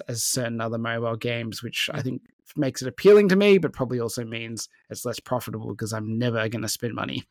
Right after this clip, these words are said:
Speaker 1: <laughs> on,
Speaker 2: Yeah, ha-, uh,
Speaker 1: on this
Speaker 2: what,
Speaker 1: type
Speaker 2: what do
Speaker 1: of
Speaker 2: you,
Speaker 1: game.
Speaker 2: what do you have to spend money on? What's the,
Speaker 1: It, it,
Speaker 2: again, a
Speaker 1: it's like
Speaker 2: very
Speaker 1: you can
Speaker 2: limited play time
Speaker 1: Yeah,
Speaker 2: for
Speaker 1: it's,
Speaker 2: me.
Speaker 1: it's like Pokemon Go, right? It's like, I want more
Speaker 2: Yeah.
Speaker 1: bag space, I want,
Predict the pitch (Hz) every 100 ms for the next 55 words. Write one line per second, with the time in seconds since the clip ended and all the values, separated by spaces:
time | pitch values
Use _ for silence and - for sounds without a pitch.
0 | _ - 165 135 127 131 139 117 127 117
1 | - 120 139 147 120 - 139 131 123 -
2 | - 110 98 101 104 90 87 - - 104
3 | - 101 95 92 _ _ _ 165 165 _
4 | 220 104 208 180 - 175 196 185 170 -
5 | 147 123 - - _ _ 98 90 - -
6 | 85 120 175 165 151 175 175 - 240 -
7 | 143 143 160 143 131 127 127 127 131 139
8 | 131 131 127 123 120 117 143 147 - 147
9 | 135 135 127 139 123 120 120 131